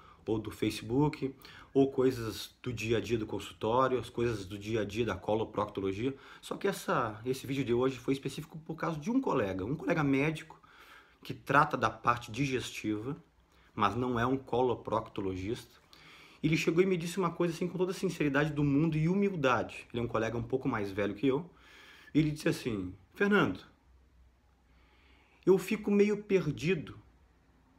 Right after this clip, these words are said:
quando chega um paciente com o intestino preso, com constipação intestinal. Eu não sei pra que lado eu vou, eu não sei que exames pedir, eu acabo dando o mesmo medicamento pra todo mundo."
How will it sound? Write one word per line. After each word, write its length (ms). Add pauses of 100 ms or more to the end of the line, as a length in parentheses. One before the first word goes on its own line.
(440)
quando 240
chega 320
um 120
paciente 880 (720)
com 140
o 40
intestino 480
preso, 560 (640)
com 220
constipação 960
intestinal. 680 (480)
Eu 120
não 80
sei 180
pra 160
que 140
lado 200
eu 60
vou, 500
eu 80
não 120
sei 180
que 100
exames 300
pedir, 420 (680)
eu 100
acabo 320
dando 160
o 20
mesmo 240
medicamento 640
pra 100
todo 220
mundo." 340